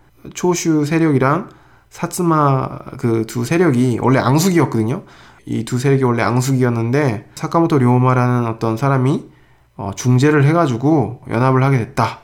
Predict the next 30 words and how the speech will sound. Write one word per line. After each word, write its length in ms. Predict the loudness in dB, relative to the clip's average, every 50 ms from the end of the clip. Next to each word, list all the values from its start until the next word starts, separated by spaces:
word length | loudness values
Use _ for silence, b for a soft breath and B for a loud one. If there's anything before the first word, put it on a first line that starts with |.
| _ _ -6
뭐 180 | -2 0 2
이런 420 | 2 2 2 2 2 0 0 0 0
뭐 180 | 0 0 0 0
전설적인 840 | 0 0 0 2 2 2 2 2 0 0 -2 -2 0 0 0 0 0
얘기가, 540 | -2 0 0 -2 -2 -2 -2 -4 -6 -6 -8 -8
<laughs> 800 | -4 0 0 0 0 -2 -10 -18 -20 -18 -16 -16 -16 -16 -16 -10
어, 240 | -8 -6 -6 -4 -2
메이지 280 | 0 2 4 4 4 4
정부의 880 | 2 2 2 4 4 6 6 6 4 4 4 2 2 2 0 -2 -6 -6
관료들의 1000 | -4 0 2 4 4 6 6 6 6 6 6 6 4 4 4 4 4 4 4 4
어떤 260 | 2 2 0 0 0
입에서 340 | 0 2 2 2 2 0 0
먼저 200 | -2 0 -2 0
흘러나오게 460 | 0 2 2 4 4 4 4 2 2
됩니다. 440 | 0 0 -2 -4 -4 -6 -6 -8 -10 -14 -18 -18
어, 180 | -14 -14 -10 -4
그래가지고, 720 | 0 2 2 4 4 2 2 2 0 0 0 0 -2 -4 B B B B B B B B B -12
어, 100 | -10 -6
새 160 | -2 0 0
시대의 480 | 2 2 4 4 4 4 4 2 2 0
상징이 380 | 2 0 2 2 2 2 4 4
되는 220 | 4 4 4 4
인물로서 800 | 2 2 2 2 2 0 0 0 -2 -2 -2 0 0 0 0 0
지금 420 | 0 -2 0 2 4 4 4 4
메이지 280 | 4 4 4 4 4 4
정부가 360 | 4 4 4 4 4 2 2
사실 320 | 0 0 -2 -2 -4 -4 -2
포장을 460 | 0 2 4 4 4 4 4 4 2
해줘가지고 800 | 2 2 2 4 4 4 4 2 0 0 2 2 4 4 2 2
굉장히, 760 | 2 2 2 2 4 2 2 2 2 2 0 -2 -4 -6 -8